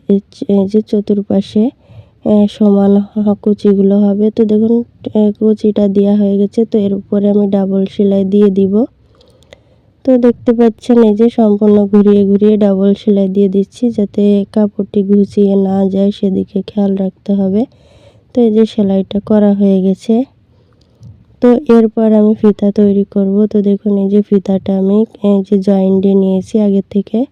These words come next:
এ, যেহেতু এখানে টুকরা কাপড় ছিল, আমি এই যে আগে থেকে জয়েন্ট দিয়ে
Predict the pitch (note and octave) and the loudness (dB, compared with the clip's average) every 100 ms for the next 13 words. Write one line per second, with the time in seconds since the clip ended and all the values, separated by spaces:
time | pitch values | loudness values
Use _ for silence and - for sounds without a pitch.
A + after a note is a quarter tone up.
0 | _ _ _ _ _ _ A3 G3+ G3+ F#3+ | _ _ _ _ _ _ -2 2 2 2
1 | G3+ G#3 - G3+ G#3 G3+ - A3 - G#3 | 0 0 0 -2 0 0 0 -4 -2 0
2 | G3+ G3 G3+ - _ G#3 G3+ G#3 F#3+ - | 2 0 -2 -10 _ -4 -2 -2 -2 -2
3 | G3 G3+ B3+ - _ _ _ - - G3+ | 0 0 -2 -6 _ _ _ -20 -4 0
4 | G3 G3 G3 G3+ G3 G#3 G3+ G3 G3+ - | 2 4 2 0 0 0 0 0 -2 -2
5 | F#3+ G3+ G3+ G3 F#3+ G#3 | 0 0 2 2 2 0